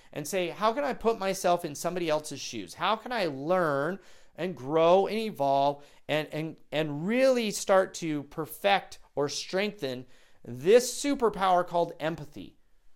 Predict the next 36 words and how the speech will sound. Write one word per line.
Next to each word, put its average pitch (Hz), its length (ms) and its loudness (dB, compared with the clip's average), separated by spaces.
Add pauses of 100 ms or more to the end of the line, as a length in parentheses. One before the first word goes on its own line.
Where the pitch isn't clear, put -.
(260)
You 143 160 -4
can 185 280 0
do 208 200 0
it 202 240 2
every 175 240 2
minute 185 320 -2
of 156 80 -4
every 165 240 0
day, 143 480 -4
in 143 140 -4
every 185 340 -2
interaction, 175 680 -4 (200)
in 147 160 -4
every 185 300 -2
relationship. 175 920 -2 (280)
Just 160 260 -8
take 208 300 -2
a 226 40 -4
moment 180 280 -2
and 165 120 -8
say, 156 300 -6
"I 147 140 -2
wonder 185 340 -2
what 185 220 0
that 165 180 2
person's 151 400 -8
thinking 147 440 -12
right 120 280 -8
now. 95 300 -14 (600)
I 143 140 0
wonder 196 380 0
how 180 220 0
they 160 260 -2
view 156 240 -4
this 143 180 -6
situation. 104 680 -12